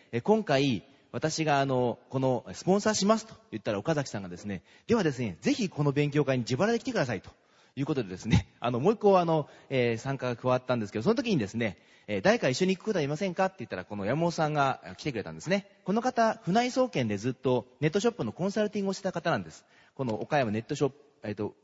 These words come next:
ウェブクリエイターズの勉強会に来る山本さんなんですけども、で、今回、あの、次回ですか、九月、第九回で話するのは、このあの、ネットショップのですね、注文したお客様が何に関心を持って注文してるのか、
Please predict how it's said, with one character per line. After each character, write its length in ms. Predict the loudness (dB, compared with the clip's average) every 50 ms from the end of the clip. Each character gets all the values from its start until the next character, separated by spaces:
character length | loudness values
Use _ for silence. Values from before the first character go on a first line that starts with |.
| _ -8
ウ 40 | -6
ェ 40 |
ブ 100 | -6 -6
ク 120 | -6 -2 -2
リ 60 | -2
エ 20 | 0
イ 20 |
タ 120 | 0 -2 -4
ー 20 |
ズ 100 | -4 -8
の 60 | -8
勉 180 | -6 -4 -6 -4
強 140 | -4 -4 -4
会 180 | -4 -4 -6
に 80 | -6 -6
来 100 | -8 -8
る 120 | -10 -8 -8
山 160 | -8 -6 -6
本 120 | -6 -6
さ 120 | -6 -4 -4
ん 60 | -4
な 60 | -4
ん 40 | -4
で 60 | -6
す 60 | -8
け 80 | -8 -4
ど 60 | -2
も、 160 | -2 -2 -2 -4 -10 -20 -20 -20 -12 _
で、 100 | -6 0
今 180 | 0 0 2
回、 280 | 4 2 2 2 0 -4 -8 -18 -20 -20 -20 _ _
あ 120 | -6 -4
の、 120 | -4 -4 -4
次 160 | -6 -6 -4
回 140 | -4 -4 -4
で 60 | -4
す 60 | -8 -12
か、 160 | -16 -18 -16 _
九 100 | -4 0
月、 200 | 0 0 0 0
第 220 | 2 4 4 4 2
九 200 | 2 0 0 2
回 220 | 2 2 2 2
で 60 | 2
話 320 | 0 -2 -2 -2 -2 -4 -4
す 100 | -6 -6
る 80 | -4
の 140 | -2 0 2
は、 240 | 2 2 0 0 -4 -12 -20 _ -20 -20 _
こ 100 | _ 0
の 140 | 2 4 4
あ 60 | 2 2
の、 280 | 0 0 0 0 -2 -6 _ _ _ _ _ _ _ _ _ _ _ _
ネ 120 | -2 -2
ッ 20 | -2
ト 100 | -2 -2
シ 80 | -2
ョ 40 | -2
ッ 20 |
プ 120 | 0 0 -4
の 80 | -4
で 80 | -4 -6
す 100 | -8 -6
ね、 140 | -6 -8 -6
注 280 | -6 -6 -4 -4 -2 -2
文 220 | 0 0 -2 -2
し 40 | -2
た 120 | -2 -2
お 60 | -2 -2
客 180 | -4 -8 -4
様 260 | -2 0 0 0 0
が 240 | 0 0 0 -2 -2 -6 -14 -12 _
何 280 | 0 2 2 2 2
に 100 | 0 -2
関 260 | 0 0 0 0 0 2
心 140 | 2 2
を 40 | 2 2
持 100 | 2 0
っ 40 |
て 120 | 0 0 -2
注 160 | 0 0 2
文 160 | 2 2 2
し 60 | 2
て 60 | 0 0
る 60 | -2
の 60 | -2
か、 160 | -6 -10 -14